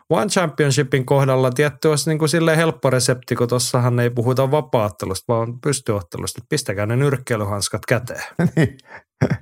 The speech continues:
Speaker 1: Ei tää sen vain niinku, mulle voi soittaa aina, jos tarvii niinku tämmösiä konsulttityyppisiä ratkaisuja.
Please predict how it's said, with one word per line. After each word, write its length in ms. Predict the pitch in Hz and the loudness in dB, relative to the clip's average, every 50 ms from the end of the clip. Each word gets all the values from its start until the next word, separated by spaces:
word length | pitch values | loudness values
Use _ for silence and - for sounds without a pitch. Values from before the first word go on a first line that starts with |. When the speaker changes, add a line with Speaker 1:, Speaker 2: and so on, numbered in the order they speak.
| - - - - 120 110 110 - _ - - - - - - _ _ _ - - 196 | -8 -14 -12 -10 -8 -8 -8 -10 _ -18 -18 -18 -20 -20 -20 _ _ _ -4 -2 0
Speaker 1:
Ei 120 | 196 156 - | 2 2 2
tää 160 | - 139 120 117 | 2 2 2 2
sen 180 | - 165 151 139 | 2 2 2 2
vain 160 | 151 147 135 - | 2 2 2 2
niinku, 160 | 180 147 120 - - - - - - - - - | 2 0 -2 -4 -8 -10 -10 -10 -10 -10 -4 0
mulle 340 | 165 175 180 165 147 135 127 | 2 4 4 4 4 4 4
voi 140 | 147 151 147 | 2 4 4
soittaa 520 | 160 160 160 156 156 - - 139 131 135 | 4 4 2 2 0 0 0 2 2 2
aina, 200 | 143 139 135 135 | 2 2 2 2
jos 200 | 123 113 107 - | 2 0 0 -2
tarvii 380 | - 127 120 117 113 110 110 107 | 0 0 0 0 0 -2 -2 -4
niinku 200 | 110 110 110 110 | -4 -4 -4 -6
tämmösiä 360 | 120 110 104 127 120 120 120 | -6 -6 -6 -4 -4 -2 0
konsulttityyppisiä 1040 | 123 139 135 131 123 120 104 - - 107 101 110 95 87 - - 98 - 107 104 101 | 0 0 0 2 0 -2 -2 -4 -8 -8 -8 -8 -8 -8 -10 -10 -8 -6 -4 -4 -4
ratkaisuja. 640 | 98 92 90 - - - - - - 78 76 73 | -6 -6 -8 -10 -10 -10 -10 -10 -12 -14 -14 -16